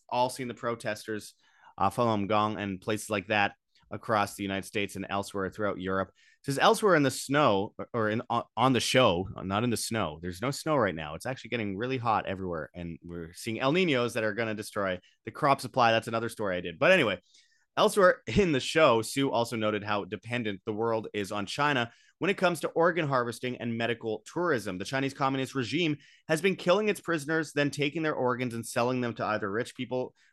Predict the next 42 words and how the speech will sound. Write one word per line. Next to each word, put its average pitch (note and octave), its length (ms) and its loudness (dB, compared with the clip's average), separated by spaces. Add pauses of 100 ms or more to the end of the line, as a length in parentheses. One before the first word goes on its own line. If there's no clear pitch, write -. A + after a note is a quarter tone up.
or G#2+ 140 0
high-level G#2+ 1000 0 (240)
government A#2+ 320 2
officials, A2+ 600 -2 (320)
or C#3+ 80 4
mainly E3 320 2
for B2+ 260 0
a A2 60 2
very C3 300 2
long A#2 240 2
period A2+ 300 -2
of F#2+ 60 -8
time, C#3 360 0 (220)
to A#2+ 120 -6
the G#2+ 80 -2
foreigners. E3 500 2
He B2+ 100 -6
exposed A2+ 500 -2
and G#2 120 -8
cited A2 360 -4
a G2+ 40 -4
report G2+ 380 -6
back G2+ 200 -4
in F#2+ 60 -12
two G2+ 120 -12
thousand F#2 300 -6
six D#3+ 260 -4
by B2+ 100 -4
the A2 100 -4
late G#2+ 240 0 (360)
David A2 340 2 (260)
Kilgour, A#2+ 520 2 (260)
an G#2+ 120 -2
international A2 520 -4
human G2+ 220 -8
rights F#2 280 -6
lawyer. A#2 380 2 (240)
At G#2+ 80 -4
the A2+ 80 -6
time, F#3+ 260 2
Sue C3+ 200 -2
said, A2+ 340 0